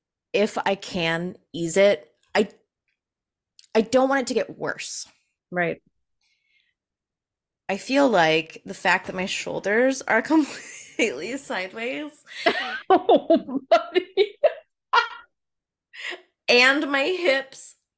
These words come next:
Speaker 1: because with one leg shorter than the other, then my hips go like this.
Speaker 2: Right.
Speaker 1: So, like, that's why I'm in chronic pain. Like, my
Speaker 2: Oh my
Speaker 1: spine is for
Speaker 2: God.
Speaker 1: sure gonna be going that way.
Speaker 2: Right.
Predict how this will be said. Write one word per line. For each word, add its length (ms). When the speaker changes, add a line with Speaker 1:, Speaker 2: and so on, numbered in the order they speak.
Speaker 1:
because 300
with 180
one 240
leg 220
shorter 360
than 140
the 120
other, 240
then 220
my 120
hips 280
go 120
like 180
this. 420
Speaker 2:
Right. 440
Speaker 1:
So, 80
like, 340
that's 340
why 140
I'm 140
in 120
chronic 400
pain. 320
Like, 140
my 140
Speaker 2:
Oh 20
my 20
Speaker 1:
spine 560
is 140
for 140
Speaker 2:
God. 60
Speaker 1:
sure 560
gonna 220
be 120
going 340
that 280
way. 440
Speaker 2:
Right. 520